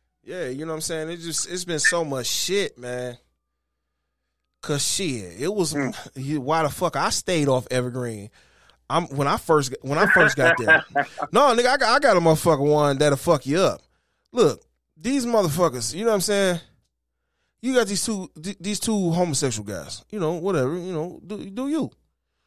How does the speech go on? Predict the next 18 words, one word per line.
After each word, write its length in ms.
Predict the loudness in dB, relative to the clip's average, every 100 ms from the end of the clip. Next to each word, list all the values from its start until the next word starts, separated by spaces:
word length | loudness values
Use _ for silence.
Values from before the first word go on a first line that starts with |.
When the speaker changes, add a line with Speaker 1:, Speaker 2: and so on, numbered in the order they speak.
| _ _
Speaker 1:
Do 140 | -12 -8
you, 200 | -8 -6
right? 300 | -4 -4 -4 _
They 180 | -6 -2
jumping 260 | 0 4
Speaker 2:
Right. 100 | 4
Speaker 1:
from 100 | 2
seat 260 | -2 -6 -6
to 80 | -6
seat. 300 | -4 -6 -12 _ _ _ _ _ _
Fuck 260 | -6 -6 -4
it, 40 |
whatever. 380 | -6 -8 -10 -20 _ _ _ _ _ _ _ _ _ _ _ _ _ _ -8
You 80 | -2
know 80 |
what 40 | 0
I'm 40 |
saying? 460 | 2 4 4 2